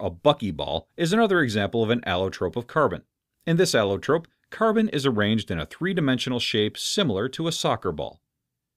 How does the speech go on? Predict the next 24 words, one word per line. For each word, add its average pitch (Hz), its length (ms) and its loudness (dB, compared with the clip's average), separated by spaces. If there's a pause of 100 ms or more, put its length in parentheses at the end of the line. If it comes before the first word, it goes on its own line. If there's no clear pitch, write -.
(520)
The 123 100 2
caged 170 580 0
shape 104 600 -2
gives 139 240 2
it 139 100 2
many 143 340 0
unique 90 380 -4
properties 87 540 0
which 160 160 -4
are 160 80 0
still 208 240 2
being 147 240 0
studied 98 400 -4
by 151 100 4
scientists. - 720 -4 (1040)
Buckyballs 147 600 4
were 156 100 -2
discovered 107 480 0
by 98 140 0
scientists 95 720 -2
in 135 80 -2
the 131 80 0
nineteen 101 440 -2
eighties 110 380 0